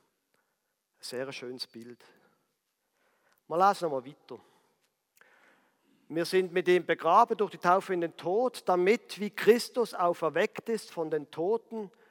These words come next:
durch die Herrlichkeit des Vaters, auch wir in einem neuen Leben wandeln. Um das geht's. Es soll etwas Neues anfangen.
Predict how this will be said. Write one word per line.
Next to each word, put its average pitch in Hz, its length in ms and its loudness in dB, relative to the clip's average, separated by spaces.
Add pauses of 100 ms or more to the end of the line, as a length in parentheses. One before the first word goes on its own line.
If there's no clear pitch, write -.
(160)
durch 160 180 -10
die 151 160 -8
Herrlichkeit 160 680 0
des 147 120 -10
Vaters, 170 760 -8
auch 139 400 -6
wir 190 480 -8 (540)
in 175 180 -4
einem 156 500 0
neuen 165 600 -4
Leben 127 800 -8
wandeln. 107 840 -14 (1800)
Um 147 220 -12
das 147 420 -4
geht's. - 640 -10 (580)
Es 135 140 -10
soll 135 220 -4
etwas - 520 -14
Neues 117 880 -12 (840)
anfangen. 117 580 -12